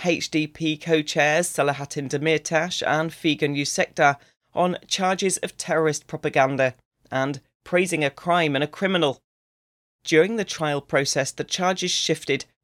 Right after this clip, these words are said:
to membership in a terrorist organisation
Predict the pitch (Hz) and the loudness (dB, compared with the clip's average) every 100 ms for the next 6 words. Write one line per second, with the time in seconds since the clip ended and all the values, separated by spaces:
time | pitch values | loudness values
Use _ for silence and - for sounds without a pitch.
0 | - 156 170 185 165 - 135 - 185 190 | -8 -2 0 0 0 0 0 0 0 2
1 | 151 - - 156 135 135 - 135 143 143 | 2 -2 -2 0 2 0 -2 -2 -2 0
2 | 139 139 165 | 0 0 -2